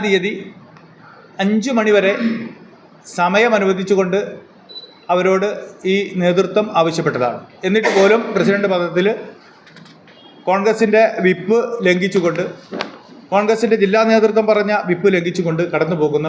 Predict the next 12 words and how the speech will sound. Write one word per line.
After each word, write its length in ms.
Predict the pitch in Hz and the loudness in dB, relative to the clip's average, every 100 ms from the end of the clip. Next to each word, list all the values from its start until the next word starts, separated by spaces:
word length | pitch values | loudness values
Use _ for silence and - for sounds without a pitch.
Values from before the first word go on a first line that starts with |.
| 147 | -2
വാസന്തിക്കെതിരെ 600 | 143 156 151 151 139 180 262 - - - - - - - - - _ _ - _ - - _ - - - - 180 | -2 -4 -2 -2 0 -2 -2 -14 -20 -20 -20 -20 -20 -20 -20 -20 _ _ -20 _ -20 -20 _ -20 -20 -14 -4 -2
ഐക്യ 180 | 185 208 | 0 0
ജനാധിപത്യ 440 | 175 175 175 175 175 | 2 2 0 -2 -2
മുന്നണി 260 | 160 156 180 175 | -2 -4 -4 -2
നാളെ 220 | 156 156 175 156 | 0 0 -2 -2
അവിശ്വാസത്തിന് 1900 | 156 156 170 165 196 - - - - - - - - - - - 196 170 180 226 - 160 | -4 -2 -2 0 -2 -4 -16 -20 -20 -20 -20 -20 -20 -16 -4 -2 -2 -4 -4 -6 -4 -2
നോട്ടീസ് 400 | 160 180 175 196 - | 2 2 2 -2 -2
നൽകുകയാണ്. 520 | 156 143 139 120 113 - - - - - _ - - _ - - - - - - - - | -4 0 0 0 -6 -16 -20 -20 -20 -20 _ -20 -20 _ -20 -20 -20 -20 -20 -20 -20 -6
ജില്ലാ 200 | 175 220 240 | 0 0 2
കോൺഗ്രസ് 320 | 226 214 220 | 0 0 0
കമ്മിറ്റി 320 | 202 196 185 - - - - - - - - - - - - - - - - - _ _ - - 175 | -2 -2 -4 -6 -10 -20 -20 -20 -20 -20 -20 -20 -20 -20 -20 -20 -20 -20 -20 -20 _ _ -20 -10 0
മാവൂർ 280 | 180 208 | 2 4